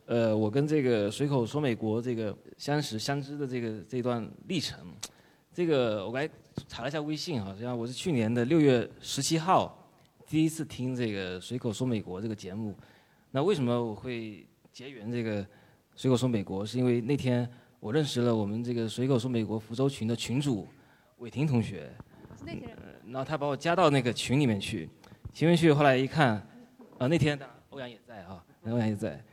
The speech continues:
Speaker 1: 那天加到群里面，我发现，哎，里面群里还有个工作人员，是我的中学同学。啊，后来我说，哎，那这个，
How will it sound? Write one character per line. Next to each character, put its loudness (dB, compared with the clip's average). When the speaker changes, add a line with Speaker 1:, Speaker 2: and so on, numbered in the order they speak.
Speaker 1:
那 -2
天 4
加 4
到 10
群 2
里 4
面， 6
我 6
发 4
现， 6
哎， 4
里 4
面 6
群 -2
里 2
还 2
有 6
个 6
工 2
作 8
人 8
员， 4
是 0
我 4
的 0
中 -2
学 4
同 -4
学。 -10
啊， -14
后 -6
来 2
我 0
说， -4
哎， 0
那 2
这 4
个， 6